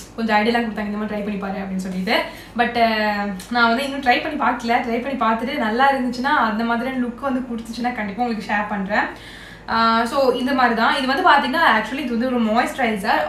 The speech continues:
ஆயிலி ஸ்கின்க்கு வந்துட்டு இந்த மாய்ஸ்சரைசர் வந்து தாராளமா யூஸ் பண்ணலாம். லாக்டோ கேலமைன் டெய்லி ஃபேஸ் கேர் லோஷன், ஆயில் பேலன்ஸ். உங்க ஆயிலை வந்து பேலன்ஸ் பண்ணும். இதுல வந்து கெலமைன் க்ளே இருக்கு.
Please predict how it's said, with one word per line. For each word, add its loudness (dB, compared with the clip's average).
ஆயிலி 2
ஸ்கின்க்கு -4
வந்துட்டு -2
இந்த -4
மாய்ஸ்சரைசர் -4
வந்து -4
தாராளமா 0
யூஸ் -4
பண்ணலாம். -2
லாக்டோ 2
கேலமைன் 2
டெய்லி 0
ஃபேஸ் 0
கேர் 0
லோஷன், -6
ஆயில் 0
பேலன்ஸ். -2
உங்க 0
ஆயிலை 4
வந்து -2
பேலன்ஸ் -2
பண்ணும். -2
இதுல -6
வந்து 0
கெலமைன் -2
க்ளே -2
இருக்கு. -2